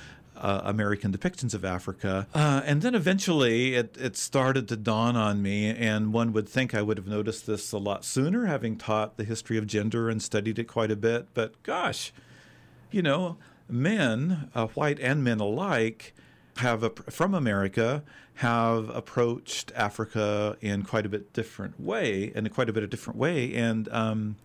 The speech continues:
have tended to be much more relational. And s-, that's not to say that there haven't,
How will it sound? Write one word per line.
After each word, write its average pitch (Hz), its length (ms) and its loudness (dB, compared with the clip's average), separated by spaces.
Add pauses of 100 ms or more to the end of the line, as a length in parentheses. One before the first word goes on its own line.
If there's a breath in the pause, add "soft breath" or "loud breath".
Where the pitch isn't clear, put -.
have 120 160 0
tended 123 200 2
to 110 60 -2
be 113 120 0
much 107 260 -4
more 104 140 -4
relational. 101 920 -4 (580 loud breath)
And 117 300 2
s-, - 240 -4
that's 135 320 0
not 127 220 -2
to 110 60 -8
say 110 480 4
that 101 300 -2
there 101 160 -2
haven't, 101 460 -2